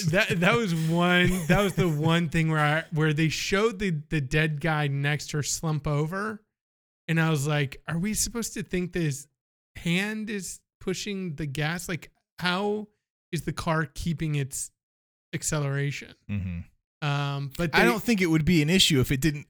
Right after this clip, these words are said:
Speaker 2: if it wasn't going on for so long. I mean, that scene is
Speaker 1: Yeah.
Speaker 2: really long.
Speaker 1: Yeah, and it's always acce-, yeah. So I, that, that's the one, that's the one nit that I would pick with this is
Speaker 2: Sure.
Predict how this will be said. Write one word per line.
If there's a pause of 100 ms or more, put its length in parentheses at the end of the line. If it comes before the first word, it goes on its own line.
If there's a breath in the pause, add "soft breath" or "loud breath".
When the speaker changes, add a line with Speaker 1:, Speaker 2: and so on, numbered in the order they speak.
(140)
Speaker 2:
if
it
wasn't
going
on
for
so
long.
I
mean,
that
scene
is
Speaker 1:
Yeah.
Speaker 2:
really
long.
Speaker 1:
Yeah, (100)
and
it's (400)
always
acce-,
yeah.
So
I,
that,
that's
the
one, (760)
that's
the
one
nit (360)
that
I
would
pick
with
this
is
Speaker 2:
Sure.